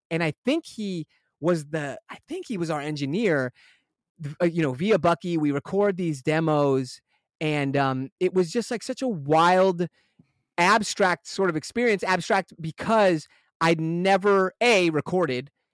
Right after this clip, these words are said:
and B, I never was in a house like that again, because then I started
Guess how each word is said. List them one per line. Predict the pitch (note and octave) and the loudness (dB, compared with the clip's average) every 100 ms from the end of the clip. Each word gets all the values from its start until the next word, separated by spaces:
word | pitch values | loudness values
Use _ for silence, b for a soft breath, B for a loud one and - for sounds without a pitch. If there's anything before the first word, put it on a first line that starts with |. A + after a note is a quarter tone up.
| _ | _
and | E3+ E3 C#3+ | -2 0 0
B, | A#3+ A#3+ F#3+ - | 2 2 0 0
I | D#3+ E3+ | 2 2
never | E3+ F3+ F3 E3 D#3 _ _ _ _ - | 2 2 4 4 2 _ _ _ _ -2
was | D#3+ D#3+ | 0 2
in | E3+ E3+ | 2 0
a | |
house | C#3 E3 D#3+ | 2 2 2
like | E3+ D3+ | 0 0
that | D#3 | 0
again, | C#3+ D#3 F3+ | 0 0 0
because | D#3 D#3+ | 0 0
then | F3 | 0
I | |
started | D#3+ E3 D#3+ | 0 2 2